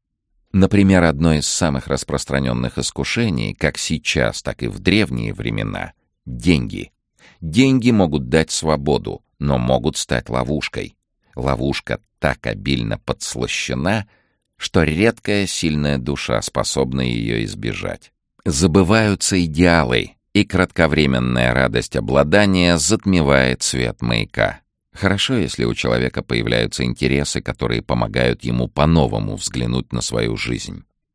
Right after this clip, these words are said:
Хорошо, если он готов учиться, развиваться, получать опыт. Что могли знать о деньгах за свои работы великие художники прошлого: Боттичелли, Рембрандт, Караваджо,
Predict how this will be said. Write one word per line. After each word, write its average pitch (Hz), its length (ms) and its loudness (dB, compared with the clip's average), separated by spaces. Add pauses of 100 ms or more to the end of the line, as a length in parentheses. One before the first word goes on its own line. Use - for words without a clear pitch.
(320)
Хорошо, 85 580 2
если 82 300 2
он 65 160 0
готов 65 400 -2
учиться, - 720 -4 (140)
развиваться, 62 1000 -2 (300)
получать 62 560 -2
опыт. - 440 0 (680)
Что - 280 2
могли 92 320 4
знать 78 340 0
о 67 60 0
деньгах 65 500 0
за - 140 -4
свои 60 300 0
работы 60 480 0
великие 69 460 0
художники 62 600 -2
прошлого: 55 680 -2 (140)
Боттичелли, 67 920 0
Рембрандт, 62 720 -2
Караваджо, 58 800 0